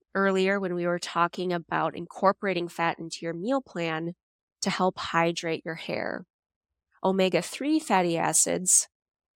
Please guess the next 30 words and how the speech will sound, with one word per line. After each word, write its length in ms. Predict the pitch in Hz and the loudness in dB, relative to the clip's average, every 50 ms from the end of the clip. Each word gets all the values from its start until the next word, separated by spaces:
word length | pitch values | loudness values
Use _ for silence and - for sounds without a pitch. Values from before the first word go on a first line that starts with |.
| _ - | _ 2
and 560 | 196 196 190 190 190 185 185 185 - - - - _ _ _ _ - | 4 4 4 4 2 2 0 0 -2 -2 -4 -6 _ _ _ _ -4
another 400 | 185 185 196 226 254 254 240 214 | -2 0 2 2 2 4 4 4
essential 440 | 196 - - 202 185 - - 185 | 4 2 2 2 0 0 -2 -6
fat 340 | 175 - - 170 165 165 - - | -6 -4 -2 0 0 0 0 -4
called 360 | - - - 165 165 156 156 - 220 | -12 -4 -2 0 0 0 -2 -8 -8
G 280 | - - - 202 202 196 | -6 -6 -4 0 2 4
L 220 | 170 160 156 156 | 4 4 2 2
A 440 | - 214 233 196 160 151 156 170 175 170 _ _ - | 2 4 4 4 4 4 2 0 -2 -4 _ _ -4
are 160 | 170 175 175 | -2 -2 -2
both 500 | 165 - _ 190 185 196 202 196 - - | -4 -4 _ 2 2 2 2 -2 -4 -8
great 380 | - 180 170 160 160 - - _ | -4 -2 0 0 -2 -4 -8 _
for 180 | - - 180 165 | -8 -8 -6 -6
hydrating 680 | - - - 160 160 170 170 180 175 175 180 185 175 | -4 0 2 2 2 2 0 -2 0 0 0 -2 -4
hair 480 | - 190 175 151 147 151 151 170 175 - _ _ _ _ _ _ _ | -4 -4 -4 -2 -2 -2 -2 -4 -4 -6 _ _ _ _ _ _ _
and 160 | - 202 208 | 2 2 2
helping 420 | 196 - - 180 185 - 202 196 196 | 2 2 0 0 0 0 -4 -4 -2
reduce 580 | 185 180 180 170 - 170 170 170 170 - - | -2 -4 -4 -4 -4 -4 -2 0 2 2 0
inflammation 960 | - - 190 170 165 - 170 165 165 165 170 170 175 175 - - 170 165 156 - | 2 0 -2 -4 -4 -6 -6 -6 -4 -4 -4 -4 -2 -2 -4 -4 -4 -6 -6 -8
around 320 | - 165 175 175 151 156 | -10 -8 -8 -6 -6 -6
the 60 | 160 170 | -8 -10
hair 260 | - - 165 160 175 | -8 -6 -6 -6 -6
follicle. 600 | - - - - - - _ - - - - 196 _ _ _ _ _ _ _ _ _ _ _ _ _ _ _ - | -8 -8 -8 -8 -8 -10 _ -10 -10 -10 -10 -14 _ _ _ _ _ _ _ _ _ _ _ _ _ _ _ -8
Omega-threes, 1120 | - 165 165 180 202 226 226 269 262 - - - - 208 208 208 214 220 208 - - - - - _ _ _ _ _ | -6 -4 0 0 0 2 2 0 -2 -2 -6 -6 -4 -4 -2 0 -2 0 2 4 2 2 2 -2 _ _ _ _ _
again, 320 | 185 185 180 180 180 175 | -4 2 2 2 2 2
are 60 | 170 160 | 0 -6
particularly 720 | - - 175 - - - 190 - - 196 202 202 202 202 | -6 -8 -8 -6 -2 -4 -4 -2 -2 -2 -2 0 -2 -2
helpful 420 | 196 - - 170 160 - - 185 180 | -2 -2 -2 -4 -4 -4 -6 -4 -4
in 140 | 170 165 165 | -4 -4 -6
reducing 400 | 165 156 165 170 160 - 170 165 | -6 -4 -4 -2 -2 -2 -2 -2
inflammation. 800 | 156 151 - - 156 151 143 - - - - 220 233 254 294 | -6 -6 -8 -8 -8 -6 -4 -4 -4 -2 -2 -2 -2 -2 -4